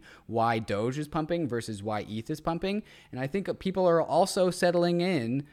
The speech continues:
around, people were circling, the institutions were cir-, circling a-, around Ether, and then they just landed on it recently. People are,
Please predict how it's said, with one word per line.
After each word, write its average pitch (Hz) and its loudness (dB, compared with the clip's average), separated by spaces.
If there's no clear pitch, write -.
around, 147 4
people 208 2
were 196 2
circling, 165 0
the 127 -2
institutions 151 -4
were 156 0
cir-, 180 0
circling 170 0
a-, 147 0
around 143 0
Ether, 151 0
and 110 -2
then 120 -4
they 120 -4
just 117 -8
landed 123 -2
on 107 -4
it 78 -12
recently. 82 -10
People 175 0
are, 131 -2